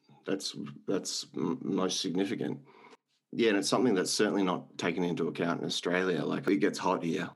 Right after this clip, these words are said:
In case everyone listening who hasn't been to Australia didn't know, Australia can get pretty hot in certain parts.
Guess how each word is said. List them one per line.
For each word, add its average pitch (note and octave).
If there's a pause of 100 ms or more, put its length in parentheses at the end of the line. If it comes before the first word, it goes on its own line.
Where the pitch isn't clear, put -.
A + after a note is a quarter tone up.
In -
case -
everyone E2+
listening E2+
who D#2+
hasn't D#2+
been F2
to F2
Australia E2
didn't F#2+ (200)
know, A2+
Australia G#2+
can F#2+
get E2+
pretty F2+
hot -
in F2
certain -
parts. -